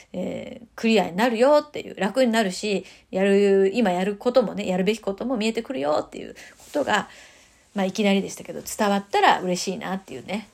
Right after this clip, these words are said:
ことでやってみました。はい。いやー、面白かったです。最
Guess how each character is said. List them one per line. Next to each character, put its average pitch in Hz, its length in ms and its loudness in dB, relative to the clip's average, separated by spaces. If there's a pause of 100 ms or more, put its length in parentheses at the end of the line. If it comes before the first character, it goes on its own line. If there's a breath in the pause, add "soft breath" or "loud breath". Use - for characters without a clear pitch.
こ 175 80 -12
と 180 140 -8
で - 220 -18 (100)
や 196 100 -14
っ - 20 -14
て 180 140 -12
み 170 80 -10
ま 170 100 -12
し - 100 -8
た。 - 140 -18 (220)
は - 140 -8
い。 170 120 -10 (1300 loud breath)
い 220 60 0
や 269 440 4 (260)
ー、 - 20 -14
面 269 80 -2
白 302 140 0
か 262 80 4
っ 233 60 0
た - 160 -20
で - 40 -12
す。 - 240 -16 (460 soft breath)
最 320 320 2